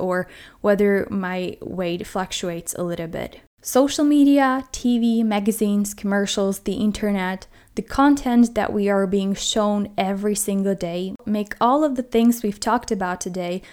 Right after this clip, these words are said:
like a big deal that we should feel insecure about, especially with the summertime approaching. I've come across the article about Teddi Mellencamp showing her cellulite on a red carpet, and my first reaction was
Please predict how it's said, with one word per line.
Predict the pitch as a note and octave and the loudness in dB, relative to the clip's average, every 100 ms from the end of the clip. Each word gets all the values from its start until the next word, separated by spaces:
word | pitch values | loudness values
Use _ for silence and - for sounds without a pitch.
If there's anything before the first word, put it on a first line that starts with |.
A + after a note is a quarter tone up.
| - - | -20 -2
like | G#3+ A3 G#3+ G#3 | 2 2 0 -4
a | |
big | F#3 G3 F#3+ | -2 -2 -2
deal | - G#3+ G#3 F#3+ | 0 2 2 0
that | F#3 G3 | -2 -4
we | G3 | -4
should | - F#3 | -6 -8
feel | - G3+ F#3 - | -4 -2 -2 0
insecure | A3+ - G3 - E3 | 2 2 -2 -8 -8
about, | F3+ F#3 - - - - - | -8 -8 -10 -14 -18 -20 -14
especially | - - A#3+ B3+ C#4+ C#4 C4+ C4 | -8 -2 0 0 0 0 0 -2
with | G3+ F#3+ | -4 -4
the | |
summertime | F#3 - F3+ F3+ - F3+ | -6 -6 -4 -6 -6 -6
approaching. | F3 - - - - - - - _ - | -6 -6 -10 -8 -10 -12 -14 -20 _ -2
I've | A3 A3+ | 0 2
come | C4+ C4 | 4 6
across | B3+ - A#3 A#3 | 4 4 2 2
the | A#3 - | -4 0
article | G#3+ A3+ A3+ A3 G#3 - | 2 2 0 0 0 0
about | F#3+ G3 F#3+ F#3+ - - | -2 -2 -2 -4 -6 -12
Teddi | - G#3 G#3 G#3 | -4 0 0 0
Mellencamp | G3 F3 G3+ A#3 A#3 C4+ C#4 C#4+ | -2 -2 2 2 2 2 4 2
showing | - G#3 G3+ G3 | 0 0 0 -2
her | - G#3 | -2 -6
cellulite | G3+ - G3 G3+ G3 F#3+ G3+ G3+ | -2 0 0 2 0 0 -2 -2
on | G3 | -2
a | G3 | 0
red | F#3 F#3 | -4 -6
carpet, | - F#3 F#3 - B3 B3 - - - - - | -8 -4 -4 -2 0 -2 -4 -20 -20 -10 -2
and | G#3+ | 0
my | G3 G3 | 0 -4
first | - G#3 B3 - | 0 0 2 2
reaction | A3 F#3 F#3+ - F#3+ F#3 | 2 2 -2 -4 -4 -2
was | F3 E3+ - | -2 -2 -6